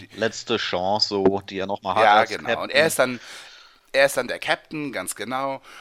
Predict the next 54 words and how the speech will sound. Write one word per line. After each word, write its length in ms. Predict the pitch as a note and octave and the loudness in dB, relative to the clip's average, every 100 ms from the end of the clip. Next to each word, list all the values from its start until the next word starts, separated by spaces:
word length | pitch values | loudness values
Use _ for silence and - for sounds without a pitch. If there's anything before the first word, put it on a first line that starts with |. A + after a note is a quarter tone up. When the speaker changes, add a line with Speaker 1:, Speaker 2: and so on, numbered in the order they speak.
| - | -8
Speaker 1:
und, 460 | - C3 C3 B2+ - | 2 4 4 0 -4
äh, 380 | A2+ A#2 A2 | -4 -4 -6
ist, 200 | A2+ - | -8 -10
äh, 240 | A2 A#2 A2 | -6 -6 -6
so 100 | B2 | -10
ein 60 | |
bisschen 280 | A2 - G#2+ | -12 -12 -8
weird 160 | C#3+ D#3 | -8 -6
im, 320 | G#2+ A2 F2 | -8 -10 -12
so 100 | C3+ | -12
und 100 | D3 | -12
so 80 | C3 | -6
weiter. 200 | A#2 A#2+ | -2 -2
Und 80 | A#2 | -4
wir 60 | A#2 | -6
sehen 120 | C#3 | -6
eben 140 | C3+ | -6
auch, 180 | - A#2 | -2 -2
okay, 200 | F#2 - | -2 -10
er 60 | F2+ | -10
hat 80 | F#2+ | -6
eine 100 | G#2 | -4
Ex-Frau, 600 | D#3 - - B2 C3 B2+ - - - | -4 -4 -4 -2 -2 -6 -16 -18 -6
ähm, 260 | G#2 G2+ | -6 -6
die 120 | F2+ | -8
heißt, 380 | F2 F2 E2+ - | -6 -4 -6 -10
äh, 120 | D#2 | -10
Kelly, 720 | F2 - C3+ C3 C3 C3+ C3 | -8 0 0 0 -10 -10 -12
äh, 260 | A2+ G2+ G2+ | -10 -6 -6
und, 340 | D#2 G2+ G2+ - | -6 -8 -10 -8
äh, 340 | G2 G2+ G2 | -6 -4 -6
äh, 540 | - - - - G#2 F2 D#2+ | -10 -20 -10 -6 -6 -6 -14
wir 140 | G2+ | -12
sehen 200 | A2 G#2+ | -12 -10
genau, 240 | - G2 | -8 -8
sie 240 | G2 G#2 F#2 | -8 -10 -12
hat 120 | G2+ | -14
ihn 80 | F2+ | -14
betrogen 400 | - C#3+ C3+ B2+ | -12 -10 -8 -10
mit 100 | G2 | -12
einem 140 | F2+ | -10
Außerirdischen. 580 | E2+ B2 G2+ G#2 G#2+ A#2 | -8 -8 -8 -8 -10 -10
Jedenfalls 260 | A#2 A#2 - | -10 -10 -10
kommt 200 | B2 A#2 | -10 -8
er 60 | |
dann 120 | F#2+ | -8
dort 160 | F#2 F2 | -8 -8
an, 240 | - D#3+ | -6 -6
stellt, 300 | D3+ - - - - | -8 -10 -12 -14 -16
ne, 120 | C3 | -12
hat 140 | A2 - | -12 -14
die 60 | |
Crew, 400 | - E3 F3+ F#3 - - - - | -18 -14 -14 -14 -16 -20 -20 -18
äh, 120 | - | -14